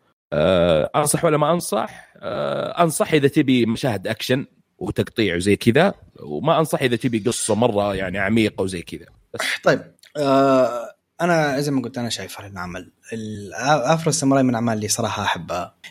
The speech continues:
Speaker 2: يعني هذا من الأعمال اللي تقدر ببساطة تركز أول عشرين دقيقة، إيش؟ وبعدين تقفل مخك. تشوف بيور أكشن. تحريك ولا تحريك، ضرب ولا ضرب ولا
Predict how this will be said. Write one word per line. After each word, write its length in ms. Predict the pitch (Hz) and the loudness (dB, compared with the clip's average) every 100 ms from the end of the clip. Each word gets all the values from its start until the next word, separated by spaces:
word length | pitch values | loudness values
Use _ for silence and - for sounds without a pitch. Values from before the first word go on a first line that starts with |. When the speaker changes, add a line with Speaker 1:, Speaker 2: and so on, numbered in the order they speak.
| _ | _
Speaker 2:
يعني 880 | 113 117 113 113 110 110 107 107 104 _ _ - | 2 4 4 2 0 0 -2 -4 -6 _ _ -4
هذا 360 | 170 180 202 185 | 0 2 2 2
من 80 | 170 | 2
الأعمال 360 | 147 170 180 | 0 0 0
اللي 400 | 160 156 151 - _ _ | 0 0 -2 -8 _ _
تقدر 340 | 170 160 170 | -8 0 0
ببساطة 840 | 143 175 185 - 156 123 127 156 - - | 0 -2 0 0 0 -2 -4 -6 -12 -14
تركز 320 | - 160 175 156 | -10 -4 -2 0
أول 600 | 165 165 156 139 135 - | 2 2 2 -2 -4 -4
عشرين 300 | - - 170 | 0 0 0
دقيقة، 500 | 165 185 220 277 285 175 | -2 -2 0 -2 -2 2
إيش؟ 460 | 254 262 - - _ - - _ _ - | 2 2 -4 -8 _ -2 -2 _ _ -6
وبعدين 500 | 147 156 202 170 - | 0 2 2 0 -2
تقفل 320 | 170 165 113 | -2 0 -4
مخك. 440 | 110 - - - _ _ _ | -8 -12 -16 -20 _ _ _
تشوف 180 | - 170 165 - - - _ - | 0 0 0 -10 -16 -20 _ 2
بيور 320 | 233 208 143 | 6 6 6
أكشن. 280 | 131 - - - _ _ - | 0 -2 -4 -10 _ _ -2
تحريك 440 | 151 165 180 175 147 | 2 4 4 4 2
ولا 100 | 135 | 0
تحريك، 420 | - - 156 135 | -2 -2 -2 0
ضرب 280 | 151 139 131 | 0 0 0
ولا 120 | 131 | 2
ضرب 320 | 139 135 139 | 2 -2 0
ولا 240 | 135 - | -2 -2